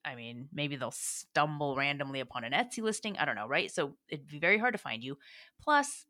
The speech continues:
you know, going after you, having a lawyer write a cease and desist letter, that all costs money. And, you know, what's the harm that's been done?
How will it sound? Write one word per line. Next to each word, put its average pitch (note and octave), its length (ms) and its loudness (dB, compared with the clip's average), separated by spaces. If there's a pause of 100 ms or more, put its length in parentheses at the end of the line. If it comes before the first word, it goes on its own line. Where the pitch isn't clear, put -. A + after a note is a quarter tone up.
you B3 80 -4
know, A#3 180 4
going G#3+ 380 2
after A3 280 0
you, A3+ 300 2
having G#3 260 2
a F#3+ 40 4
lawyer F3+ 380 4
write F3+ 160 2
a C3 40 -6
cease - 300 -6
and F3+ 60 -4
desist G3+ 320 -6
letter, G#3+ 200 0
that G3+ 160 2
all G#3+ 100 2
costs - 280 -4
money. C3+ 440 -10 (440)
And, D#3+ 240 0 (640)
you D#3+ 80 -4
know, B2 200 -4 (100)
what's F#3+ 200 0
the G3+ 80 2
harm D#3 260 2
that's C#3 180 -4
been C3 160 -6
done? F#3+ 400 0